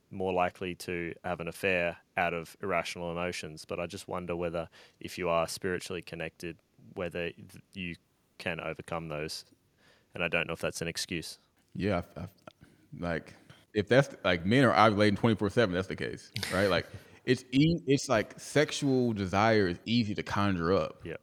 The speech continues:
Speaker 2: If you really wanted to. But, I mean, I'll ask you,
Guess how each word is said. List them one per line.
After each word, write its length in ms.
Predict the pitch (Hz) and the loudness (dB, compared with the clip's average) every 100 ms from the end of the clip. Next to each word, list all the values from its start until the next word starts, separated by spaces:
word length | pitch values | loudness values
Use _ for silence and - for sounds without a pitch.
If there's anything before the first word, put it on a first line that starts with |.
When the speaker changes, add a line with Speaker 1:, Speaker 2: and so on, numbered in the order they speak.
| _ _ _ _ _ _ _ _ 131 | _ _ _ _ _ _ _ _ 0
Speaker 2:
If 120 | 127 | 2
you 80 | 120 | 4
really 220 | 139 120 | 6 6
wanted 320 | 95 123 98 | 6 4 2
to. 260 | - 67 - | 0 -6 -2
But, 260 | 107 104 - - - _ _ _ _ _ _ | 0 0 -2 -14 -20 _ _ _ _ _ _
I 40 | 117 | 0
mean, 300 | 123 117 - | 2 2 0
I'll 160 | - 127 | 4 6
ask 320 | 98 107 - | 6 4 2
you, 340 | 120 123 98 | 0 0 0